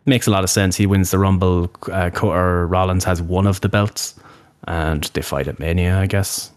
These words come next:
is one. And then there was a story about Stephanie McMahon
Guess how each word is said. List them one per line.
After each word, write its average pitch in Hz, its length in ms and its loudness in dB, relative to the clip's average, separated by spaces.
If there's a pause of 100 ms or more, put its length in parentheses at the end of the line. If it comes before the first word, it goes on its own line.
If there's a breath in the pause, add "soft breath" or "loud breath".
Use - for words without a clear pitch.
(300)
is 101 140 -4
one. 104 240 0 (2000 soft breath)
And 98 120 2
then 123 380 4 (100)
there 110 80 4
was 110 180 4
a 101 60 0
story 120 240 4
about 107 160 2
Stephanie 117 400 2
McMahon 101 600 0